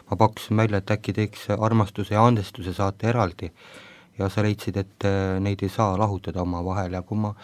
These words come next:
ükskõik kumma pidi ma mõtlesin, et neid, äh, teemasid ei saa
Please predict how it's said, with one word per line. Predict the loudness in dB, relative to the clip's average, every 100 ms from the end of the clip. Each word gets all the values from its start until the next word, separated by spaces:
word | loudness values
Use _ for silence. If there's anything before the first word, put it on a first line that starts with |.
| -18 -18 -18
ükskõik | -14 -6 -2
kumma | 4 4 4
pidi | 4
ma | 4
mõtlesin, | 4 2 2 -4 -4 -6
et | -2
neid, | -2 -2 -4 -2
äh, | -2 -4 0
teemasid | 2 2 0 -4
ei | -2
saa | 0